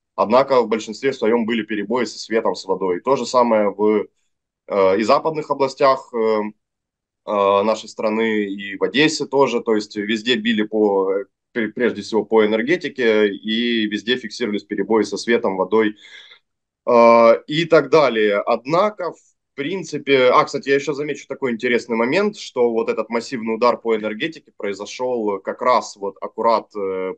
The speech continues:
после того, как вчера у нас объявили, что сейчас у нас профицит электроэнергии, связанный с тем, что, э, выведен из ремонта один из блоков атомной станции, и мы готовы эту энергию зарабатывать на ней, экспортируя в соседние европейские страны. И вот буквально на следующий день произошёл удар.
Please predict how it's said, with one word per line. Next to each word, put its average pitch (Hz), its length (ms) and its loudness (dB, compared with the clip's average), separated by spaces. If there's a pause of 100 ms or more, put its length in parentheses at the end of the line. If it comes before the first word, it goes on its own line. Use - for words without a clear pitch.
после 107 300 -6
того, 113 260 0
как 165 160 -6
вчера 117 280 -2
у 110 100 -2
нас 107 200 -6
объявили, 104 460 -6
что 104 500 -4
сейчас 113 380 -6
у - 20 -12
нас 101 120 -10
профицит 110 460 -14
электроэнергии, 104 1000 -4
связанный 101 420 -2
с - 100 -18
тем, 107 180 -4
что, 98 480 -2 (420)
э, 107 180 4
выведен 113 480 0
из 104 140 -4
ремонта 117 420 0
один 107 220 -4
из 98 80 -6
блоков 107 320 0
атомной 98 320 0
станции, 92 460 -4
и 98 60 -4
мы 104 100 -2
готовы 98 380 2
эту 98 420 0
энергию 104 420 0
зарабатывать 101 520 0
на 101 80 -6
ней, 98 100 -12
экспортируя 98 480 -6
в - 40 -16
соседние 98 400 -12
европейские 90 500 -8
страны. 90 360 -6
И 120 80 -4
вот 131 140 0
буквально 120 360 0
на 104 100 -4
следующий 107 360 -12
день 113 180 -4
произошёл 104 440 -6
удар. 101 280 0